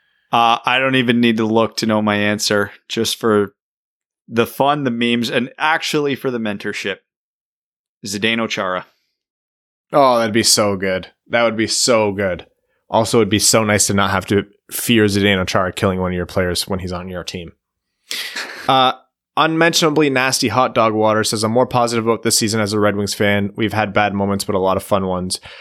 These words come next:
Speaker 2: I'm conflicted since I love the Caps, but should I root for them to lose so the Wings get someone better?" Yeah.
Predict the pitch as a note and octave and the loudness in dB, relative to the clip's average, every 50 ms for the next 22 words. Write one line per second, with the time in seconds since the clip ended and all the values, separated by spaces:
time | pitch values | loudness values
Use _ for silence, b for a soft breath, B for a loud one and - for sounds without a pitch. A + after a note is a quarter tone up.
0 | B B B B G#2+ G#2+ G#2 - A2+ G#2 - C3+ B2 - - B2+ - - A#2 G#2+ | B B B B -6 -6 -4 -4 -4 -2 0 0 0 0 0 -2 0 -2 -2 -2
1 | A2+ A2 G#2+ A2 A2 A2 G#2+ A#2 A2 - A2+ G#2 G2+ G2 - - - G#2+ - - | 0 0 2 2 2 2 0 -2 -4 -2 -2 -2 -2 -2 -4 -6 -6 -6 -6 -2
2 | - A2 G#2 G2+ G2+ A#2 G#2+ - - A2 G#2 G2+ - G#2 G2 G2 G2 G2 F#2+ - | -2 0 0 0 0 -2 -2 -2 -2 -4 -4 -4 -4 -4 -2 0 0 0 -2 -2
3 | - G#2 F#2+ F#2 F#2 F#2 F#2+ F2+ - - - - - F#2+ F2+ E2+ E2+ E2+ E2+ D#2 | -4 -4 -4 -4 -4 -6 -6 -8 -8 -8 -6 -6 -6 -6 -8 -8 -8 -8 -8 -8
4 | D2 C#2+ - B B B B B B B B - G#2 A#2 C3+ D3+ D3+ C#3+ C#3+ C#3 | -8 -10 -12 B B B B B B B B 0 2 4 4 4 4 4 4 4
5 | C#3 C3 | 2 0